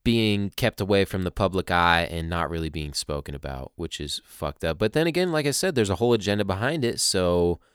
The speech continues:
it's not gonna be presented as a bad thing. It's, it's always presented as good, you know? "Oh, you're, you're gonna be able to download your movies so much faster. You're gonna be able to FaceTime faster," as if it needs to be any faster. Like, it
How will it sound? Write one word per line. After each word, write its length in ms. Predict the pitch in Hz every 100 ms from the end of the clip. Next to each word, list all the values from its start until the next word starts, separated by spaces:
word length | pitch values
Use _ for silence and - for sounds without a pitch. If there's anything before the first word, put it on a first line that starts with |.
| _ _ _ _ _ _ _ _ _ _ _ _ _ _ _
it's 260 | - 101 -
not 340 | 98 107 127
gonna 160 | - 110
be 100 | 101
presented 480 | - 90 92 85 82
as 120 | 76
a 40 |
bad 320 | 73 78 71 -
thing. 240 | 127 113
It's, 260 | 80 - -
it's 180 | 87 92
always 220 | 87 85
presented 420 | 92 87 85 85
as 140 | 92 90
good, 400 | 139 123 76 73
you 100 | 78
know? 280 | 82 98 80
"Oh, 160 | 104
you're, 320 | 92 87 85 78 -
you're 140 | 95
gonna 140 | 101
be 80 | 98
able 120 | 98
to 60 | 95
download 460 | 90 98 101 101 101
your 100 | 98
movies 340 | 113 101 92
so 140 | -
much 180 | 80 76
faster. 460 | - 78 71 - 78
You're 80 | 82
gonna 100 | 82
be 100 | 90
able 200 | 87 85
to 400 | - 85 85 78 _
FaceTime 600 | 113 107 - 90 78 73
faster," 580 | - 73 69 - 62 - _ _
as 120 | 87
if 120 | 98
it 60 | 78
needs 220 | 87 85
to 60 | 82
be 80 | 71
any 120 | 67
faster. 420 | - 69 - -
Like, 140 | 71
it 80 | 78